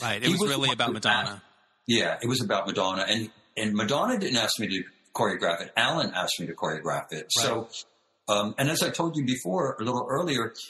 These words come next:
Speaker 2: you know, I'm not into being good friends with celebrities. It's not part of wh-, who I am or what I care to do.
Speaker 1: Right.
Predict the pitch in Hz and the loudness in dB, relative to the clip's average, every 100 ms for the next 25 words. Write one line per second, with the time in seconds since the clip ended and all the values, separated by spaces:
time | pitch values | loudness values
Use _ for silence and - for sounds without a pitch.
0 | - - 147 - 147 156 143 165 170 131 | -4 0 2 2 0 0 0 0 0 0
1 | 131 120 113 - - 131 139 110 113 147 | 0 0 -4 -16 -16 -10 -8 -8 0 0
2 | 139 - 127 123 123 107 - 98 - 110 | 0 -2 0 2 2 0 0 0 0 2
3 | 101 98 98 85 85 - 80 - 101 - | 0 0 0 0 -2 -2 0 0 0 -4
4 | - 107 98 85 - _ 98 - 95 87 | -2 0 0 -6 -14 _ -14 -8 -6 -2
5 | 131 117 98 95 - 98 101 95 90 98 | 0 2 0 -2 -2 0 2 2 0 0
6 | 85 82 - 98 90 82 110 92 85 101 | 0 -4 0 0 0 0 2 2 -2 -4